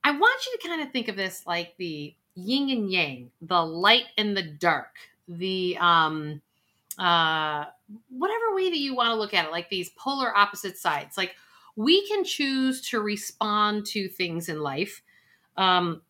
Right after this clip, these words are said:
<clears throat> from a place of expansion or from a place of contraction. So many of us have a very contracted, dark,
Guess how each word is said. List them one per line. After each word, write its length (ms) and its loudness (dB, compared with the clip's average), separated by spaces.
<clears throat> 320 -2
from 640 4
a 180 2
place 320 -2
of 80 -2
expansion 640 2
or 500 4
from 140 2
a 140 -2
place 300 0
of 180 -8
contraction. 720 -2
So 440 6
many 380 8
of 60 6
us 340 8
have 480 6
a 340 0
very 520 0
contracted, 1400 -2
dark, 540 4